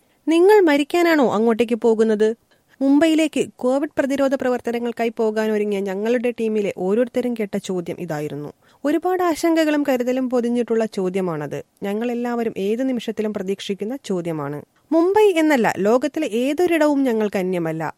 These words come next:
മുംബൈ ആണെങ്കിൽ മലയാളികൾ എത്രയോ കാലമായി, തലമുറകളായി ജീവിക്കുകയും നിലനിൽക്കുകയും ചെയ്ത മഹാനഗരം കൂടിയാണ്.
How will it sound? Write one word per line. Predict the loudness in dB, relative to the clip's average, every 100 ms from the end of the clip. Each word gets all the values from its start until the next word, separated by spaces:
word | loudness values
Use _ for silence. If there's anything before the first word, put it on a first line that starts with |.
| -4
മുംബൈ | -2 0 0 0
ആണെങ്കിൽ | 0 0 -2 -4
മലയാളികൾ | -2 -2 0 0 -2 -4
എത്രയോ | -8 -6 -4 -2
കാലമായി, | -2 -2 -2 -2 -4 -4
തലമുറകളായി | -2 -2 0 -2 0 -2
ജീവിക്കുകയും | -2 -4 -4 -2 -2 -2 -6 -8
നിലനിൽക്കുകയും | -4 -2 -4 -4 -6 -4 -6 -4
ചെയ്ത | -6 -6
മഹാനഗരം | -6 -8 -6 -6 -6 -6 -8
കൂടിയാണ്. | -8 -8 -8 -10 -12